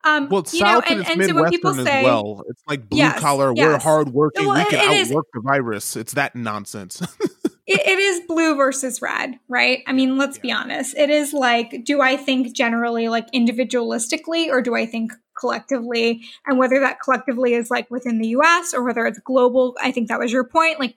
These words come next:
Speaker 1: can we cross borders, et cetera? It's the same, it's the same shit. And it's so frustrating because everyone, like, if everyone just sat in place for seventeen days, like, if everyone prepped everything and said, "We're all going to collectively sit in place for seventeen days,"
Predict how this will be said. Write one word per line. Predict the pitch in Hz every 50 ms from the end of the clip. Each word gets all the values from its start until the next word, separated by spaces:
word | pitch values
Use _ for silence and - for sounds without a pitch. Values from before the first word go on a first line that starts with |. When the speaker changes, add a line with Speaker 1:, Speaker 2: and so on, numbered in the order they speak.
| _
Speaker 1:
can | - 262 269 233
we | 233 226
cross | 226 - 240 226 220 226 -
borders, | - - 294 285 277 269 277 285 277 277
et | 247 - -
cetera? | - 269 262 233 247 247 254 247 247 254 254 - _ - - _ _ _ _ _ -
It's | 320 320
the | 339 349
same, | 339 - 359 339 349 349 349 349 - -
it's | 302 -
the | - 302
same | 311 370 359 392 370
shit. | - - 466 453 359 - - - -
And | 277 277
it's | 294 294 294 -
so | - 339 339 339
frustrating | 349 349 339 349 339 - - 247 226 220 220 233 233 233
because | 269 - 294 302 277 247 - - - _ _ _ _ _ -
everyone, | 294 302 294 330 339 349 349 339 339 339 349 359 349 -
like, | 269 254 240
if | 269 247 -
everyone | - 269 262 294 311 330 349 349
just | 330 349 349 - -
sat | - 277 254 - 269
in | 262 262
place | 262 - - 240 226 247 285 240 - - - - - _ _ _ _ _ _
for | _ - 269 254 247 233
seventeen | 240 - 269 254 247 285 320 370 - - 403 453 427
days, | 359 - - - - - 285 - - - - _ _ _ _ _ _ _ _ _ _ _ _
like, | - 254 240 -
if | 254 254 254 277
everyone | - - 285 294 262 311 330 330 330 320
prepped | - - 311 311 359 349 -
everything | 349 294 285 277 269 269 285 254 240
and | 240 240
said, | 233 262 220 214
"We're | 220 226 240 -
all | - 269 294 349 349 330
going | 349 330 302 285
to | 254 247
collectively | 254 - - 254 247 247 233 - 269 233 262 254 247
sit | 226 - - 269
in | - 311 330
place | - - 269 240 240 233 -
for | - 247 214
seventeen | - - 262 247 240 269 285 294 - 311 311 311 302
days," | 254 233 233 233 240 240 262 254 -